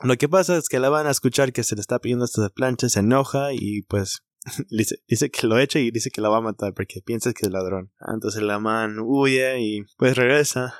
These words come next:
<laughs> a sus hermanos que están ahí escondidos en el desierto. Imagino que él está enojado porque, "Ay, mi papá me pidió ir a conseguir las planchas de este hombre. Claro que me va a tratar de matar. <laughs> ¿Qué, qué estaba pensando yo? <laughs> ¿Qué iba a hacer de frente, verdad?"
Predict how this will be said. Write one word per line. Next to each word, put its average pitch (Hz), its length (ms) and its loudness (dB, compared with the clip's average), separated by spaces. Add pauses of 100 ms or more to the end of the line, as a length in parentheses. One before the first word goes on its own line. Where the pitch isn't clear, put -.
<laughs> - 300 -8
a 127 100 -6
sus 117 200 0
hermanos 120 360 0
que - 100 -6
están 113 200 -2
ahí 110 120 0
escondidos 110 440 0
en 113 60 -2
el 110 120 -2
desierto. 107 540 -2 (200)
Imagino 104 480 -2
que 110 120 0
él 113 80 4
está 117 200 0
enojado 113 500 0 (220)
porque, 101 220 -8
"Ay, - 240 -2
mi 117 80 0
papá 120 240 0
me 127 160 2
pidió 120 320 4
ir 135 180 4
a 120 160 2
conseguir 113 320 -2
las 120 140 -2
planchas 131 420 0
de 113 120 6
este 120 240 2
hombre. 143 440 0 (220)
Claro 143 280 4
que 127 140 -6
me 117 80 -4
va 131 140 4
a 117 140 -4
tratar 117 300 4
de 127 80 4
matar. 123 440 0
<laughs> - 40 -20
¿Qué, - 120 -12 (420)
qué 139 100 0
estaba 127 240 0
pensando 117 400 -4
yo? 123 240 0
<laughs> 202 400 0
¿Qué - 80 -4
iba 135 80 4
a 131 40 2
hacer - 180 0
de 123 80 2
frente, 117 420 -2
verdad?" 107 200 -10